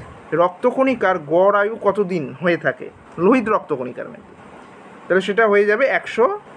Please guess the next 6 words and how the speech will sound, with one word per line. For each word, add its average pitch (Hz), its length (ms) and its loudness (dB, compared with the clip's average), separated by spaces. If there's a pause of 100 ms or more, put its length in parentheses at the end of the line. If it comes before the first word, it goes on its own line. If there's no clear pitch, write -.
(160)
কুড়ি 220 180 2
দিন। 139 240 -2 (3250)
তাহলে 165 180 0
এই 220 240 4
হলো, 240 420 4
আহ, 160 340 4